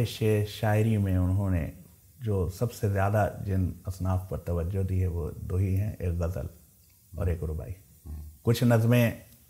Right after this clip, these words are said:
Speaker 1: हैं, अ, कुछ कसायद हैं, नात है, अ, कुछ, अ, तारीख़ आए, अ, वफ़ात और शादी की तारीख़ें भी एक दो घर के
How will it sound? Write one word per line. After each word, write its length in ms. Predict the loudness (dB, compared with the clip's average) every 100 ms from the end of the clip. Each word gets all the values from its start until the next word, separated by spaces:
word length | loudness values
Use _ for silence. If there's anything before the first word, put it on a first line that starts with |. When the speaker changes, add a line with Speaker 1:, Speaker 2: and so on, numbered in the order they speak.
| -6 0
Speaker 1:
हैं, 400 | 2 0 -6 -18 -20 -20 _ _ -20 -6
अ, 380 | -2 2 2 0
कुछ 240 | 2 -2
कसायद 580 | 2 0 2 4 4 2
हैं, 580 | 0 0 0 0 -4 -8 -10 -2
नात 340 | 2 2 0
है, 360 | -2 -2 0 -2
अ, 180 | -8 -20 -20 -20 _ -16 -12 -12 -12 -14 -16 -8
कुछ, 260 | -6 -6 -10
अ, 400 | -8 -4 -2 -2
तारीख़ 600 | -2 -2 0 2 0 0
आए, 280 | 2 2 0
अ, 1040 | -4 -18 -20 -20 _ -8 -4 -2 -2 -2 0
वफ़ात 640 | 0 2 4 4 2 0
और 340 | -2 -2 -4
शादी 460 | -8 -2 0 0 0
की 440 | -2 -2 -2 -10 -10
तारीख़ें 520 | -4 -2 -2 -2 -2 -2
भी 180 | -2
एक 320 | -2 -4 -2 -2
दो 320 | -2 -4 -10 -20 -16 -10 -6
घर 120 | -6
के 200 | -4